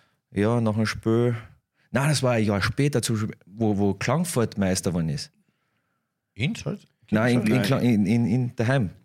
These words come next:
Speaker 1: Spiel sieben.
Speaker 2: Das kann
Speaker 3: Kann
Speaker 2: sein.
Speaker 3: nicht, kann nicht sein, war zweitausendzwölf, weil ihr seid zweitausendelf Meister geworden,
Speaker 1: Ja.
Speaker 3: oder? In Klagenfurt.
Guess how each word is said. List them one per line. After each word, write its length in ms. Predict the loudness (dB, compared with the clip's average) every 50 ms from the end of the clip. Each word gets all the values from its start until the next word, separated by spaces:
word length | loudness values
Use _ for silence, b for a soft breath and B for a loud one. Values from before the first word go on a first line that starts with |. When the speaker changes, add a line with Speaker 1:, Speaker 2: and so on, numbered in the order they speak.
| _ _
Speaker 1:
Spiel 220 | -10 -4 0 0 0
sieben. 360 | 2 2 2 2 0 -2 -4 -8 -16 _ _ -6
Speaker 2:
Das 140 | -6 -4 -2
kann 100 | -2 0
Speaker 3:
Kann 120 | 0 2
Speaker 2:
sein. 100 | 0 0
Speaker 3:
nicht, 100 | -2 -4
kann 220 | -2 0 2 2
nicht 160 | 2 2 0 0
sein, 460 | -2 0 0 0 0 -2 -2 -4 -4
war 160 | -4 -4 -2
zweitausendzwölf, 1200 | -2 -2 -2 -2 0 0 0 0 0 -4 -6 -6 -8 -12 -6 -2 0 0 2 0 -2 -4 -6 -8 -4
weil 120 | -2 0
ihr 100 | 2 2
seid 160 | 2 2 0
zweitausendelf 760 | -2 -2 0 0 2 2 0 0 -2 -2 0 0 0 0 0 0
Meister 340 | 0 0 0 -2 -2 0
geworden, 180 | 0 0 2 2
Speaker 1:
Ja. 140 | 2 2 2
Speaker 3:
oder? 100 | 2 0
In 120 | 0 -2
Klagenfurt. 460 | 0 0 0 0 0 0 0 0 0